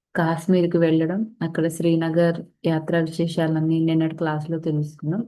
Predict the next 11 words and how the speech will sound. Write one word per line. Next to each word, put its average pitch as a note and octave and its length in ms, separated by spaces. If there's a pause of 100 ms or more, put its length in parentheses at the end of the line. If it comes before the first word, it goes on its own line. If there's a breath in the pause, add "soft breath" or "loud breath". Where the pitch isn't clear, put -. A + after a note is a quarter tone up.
ఈరోజు E3+ 320
మిగతావి D#3+ 380
తెలుసుకుందామండి. D3+ 880 (760 soft breath)
ఆ G3 120
తలతల F3+ 500
తల G#3+ 320
మెరిసే G3 580
మంచుకొండ F3+ 640
వాలల్లోనండి E3 920 (100)
కుర్రకారు F3 960 (420)
సాహసగాళ్ళతో E3 1200